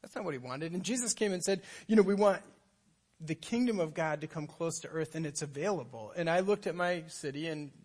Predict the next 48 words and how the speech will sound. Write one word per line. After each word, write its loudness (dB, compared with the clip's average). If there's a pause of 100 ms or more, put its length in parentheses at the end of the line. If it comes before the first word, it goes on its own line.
your -4
city, -6
the -6 (400)
surrounding 0
region, -2
and -2
said, -10
"You -2
know, 2
I 0
don't -2
think -10
that -4
what -6
we're -6
experiencing -6
around -4
us -8
is -12
God's -8
will. -10
This -8
isn't -6
what -6
God -2 (380)
ever 2
wanted -2
for -6
our -4
region." -6
Now, -8
some -2
of -4
the -4
things -6
that -6
have -10
happened, 0
he's -4
working -6
through, -10
and -6
he's -8
doing -4
all -2
sorts -8
of -12
stuff. -2